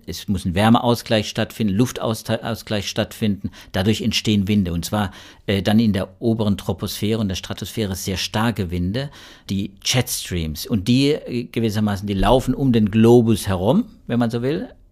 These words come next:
über der Nordhemisphäre, aber auch Südhemisphäre, aber jetzt reden wir über die Nordhemisphäre, über die gemäßigten Breiten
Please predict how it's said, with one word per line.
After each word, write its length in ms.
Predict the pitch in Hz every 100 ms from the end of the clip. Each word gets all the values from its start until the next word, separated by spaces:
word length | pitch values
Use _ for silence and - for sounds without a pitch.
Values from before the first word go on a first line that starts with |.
| _
über 140 | 110 107
der 100 | 95
Nordhemisphäre, 760 | 101 123 143 143 - 151 147
aber 200 | 107 104
auch 180 | 104 -
Südhemisphäre, 680 | - 131 135 139 127 147 143
aber 140 | 101
jetzt 120 | 101
reden 160 | 117 110
wir 80 | 104
über 160 | 104
die 100 | 95
Nordhemisphäre, 760 | 92 101 117 135 127 - 131 123 - - - -
über 160 | 117 104
die 100 | 104
gemäßigten 640 | 104 107 117 123 123 117
Breiten 480 | 92 92 104 113